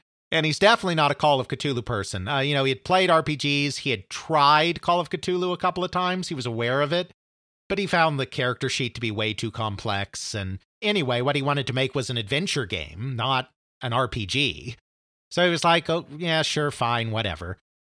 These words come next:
Chardot, of course, was more enthusiastic about Lovecraft, but he also was not a Call of Cthulhu player. They get some Lovecraftian monsters in the game as a result of this.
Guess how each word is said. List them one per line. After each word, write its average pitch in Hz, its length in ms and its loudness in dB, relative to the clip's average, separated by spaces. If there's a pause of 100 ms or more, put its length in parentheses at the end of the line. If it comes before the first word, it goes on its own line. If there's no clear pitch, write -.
(100)
Chardot, 196 480 8
of 147 80 -2
course, 143 280 2
was 139 120 -6
more 147 160 0
enthusiastic 135 560 0
about 113 220 0
Lovecraft, 110 480 -2
but 131 120 -4
he 214 140 0
also 151 380 4
was 98 180 -6
not 107 200 -2
a - 20 -8
Call 107 240 -2
of - 80 -8
Cthulhu 92 380 -6
player. 101 480 -6 (840)
They 175 100 0
get 175 200 -2
some 185 180 -2
Lovecraftian 139 1300 0 (100)
monsters 120 1120 -2
in 143 200 0
the 113 60 -4
game 85 560 -6
as 123 560 -2 (140)
a 117 420 0
result 123 600 -2
of 92 100 -10
this. - 480 -12